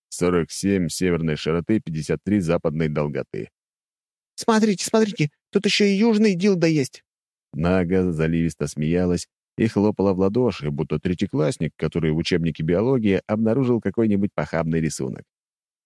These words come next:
Или ещё лучше, нашёл в учебнике литературы слово "сука" и спешит теперь поделиться этим со всем миром. Ух-ху-ху!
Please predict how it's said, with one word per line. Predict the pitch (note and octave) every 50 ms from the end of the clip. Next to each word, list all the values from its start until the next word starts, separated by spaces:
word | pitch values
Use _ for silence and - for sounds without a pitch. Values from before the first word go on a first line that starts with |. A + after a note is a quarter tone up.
| _ _
Или | - G2 G#2+
ещё | G#2 F#2+ - B2+ G#2+
лучше, | F#2 E2+ D2+ - - B1+ A1+ - _ _ _ _ _ _ _ _ _
нашёл | E2 F2 - - A#2 A2+ G#2
в | G2
учебнике | G2+ - G#2 G2+ G2+ G#2 F#2 - G2
литературы | F#2+ F#2+ E2+ - F#2+ F2 G2 - - B2+ A#2 A2+ G2+
слово | - - E2 G2 F#2+ F#2+ F#2
"сука" | - - - - C3 B2 G#2 - - - - - _ _ _ _ _ _ _ _ _
и | - G#2 B2
спешит | A2+ - - G#2+ G2 - G#2+ A2+ - -
теперь | F#2+ F2+ - G#2 F#2+ -
поделиться | - F2+ D#2+ E2+ F#2 G#2 A2 F#2+ - F#2+ F#2+ F#2
этим | F2 F#2 F#2+ E2+ - F#2+ F#2 E2+
со | - C#2+
всем | C#2+ - F2 F2 E2+
миром. | E2 E2 E2 F2 F2 E2 D2+ C#2 B1+ A1+ - - _ _ _ _ _ _ _ _ _ _ _ _ _
Ух-ху-ху! | C3 D#3 F3+ F3+ C#3 - - A#2 F#2+ - - - - C3+ C#3 C#3 C#3 A#2+ F2+ D#2 C#2+